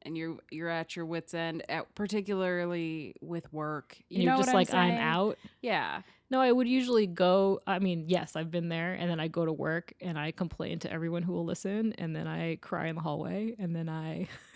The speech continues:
Speaker 2: <laughs>
Speaker 1: Not all
Speaker 2: make,
Speaker 1: people work like
Speaker 2: make a
Speaker 1: that.
Speaker 2: real scene, and then I get the job
Speaker 1: <laughs>
Speaker 2: done eventually.
Speaker 1: Not all people can pull it together like you.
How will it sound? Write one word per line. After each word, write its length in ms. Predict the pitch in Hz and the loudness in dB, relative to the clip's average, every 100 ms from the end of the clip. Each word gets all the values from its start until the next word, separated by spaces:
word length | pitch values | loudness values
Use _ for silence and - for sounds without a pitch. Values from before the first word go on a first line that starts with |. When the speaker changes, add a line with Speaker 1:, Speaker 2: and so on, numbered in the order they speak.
| - | 2
Speaker 2:
<laughs> 100 | 339 - 349 - - _ _ - - | 2 4 -2 -4 -18 _ _ -16 -8
Speaker 1:
Not 180 | 180 175 | -4 2
all 60 | 170 | 10
Speaker 2:
make, 160 | 214 185 | 10 10
Speaker 1:
people 300 | 170 156 151 | 4 0 0
work 220 | 143 147 | -2 -4
like 260 | 135 131 208 | -6 -4 0
Speaker 2:
make 280 | 202 208 | 4 6
a 40 | 208 | 6
Speaker 1:
that. 60 | |
Speaker 2:
real 180 | 196 208 | 6 4
scene, 540 | 214 220 220 277 320 - | 4 2 4 4 2 2
and 200 | 208 233 | 8 8
then 100 | 254 | 8
I 60 | |
get 160 | 247 269 | 6 4
the 60 | 269 | 2
job 340 | 262 277 247 | 2 2 2
Speaker 1:
<laughs> 100 | 302 | 0
Speaker 2:
done 240 | 320 190 175 - 381 - | 0 0 -4 -4 -4 -2
eventually. 640 | 208 202 247 - 175 170 180 _ - | 0 4 4 2 0 0 -2 _ -8
Speaker 1:
Not 240 | 190 233 | -2 -2
all 120 | 285 | -2
people 300 | 262 277 294 | -2 -2 -2
can 160 | 285 254 | -2 -2
pull 160 | 269 269 | 0 -2
it 100 | 233 | -2
together 340 | 233 240 262 | -2 -2 0
like 260 | 240 180 - | -2 -2 -4
you. 420 | 165 151 147 | -4 -4 -6